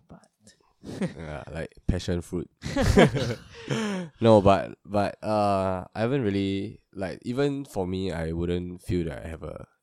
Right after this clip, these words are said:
Speaker 2: definite passion yet.
Speaker 1: Mm.
Speaker 2: Yeah, but I'll work towards, uh, achieving something as fast as I can, lah. But right now, if I'm following my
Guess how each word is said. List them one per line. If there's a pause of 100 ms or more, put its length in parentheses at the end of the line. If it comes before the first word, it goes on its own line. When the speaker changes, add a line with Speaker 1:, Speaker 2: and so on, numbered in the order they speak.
Speaker 2:
definite (220)
passion
yet. (600)
Speaker 1:
Mm.
Speaker 2:
Yeah,
but
I'll
work
towards, (240)
uh, (480)
achieving
something (540)
as
fast
as
I
can,
lah. (260)
But
right
now,
if
I'm
following
my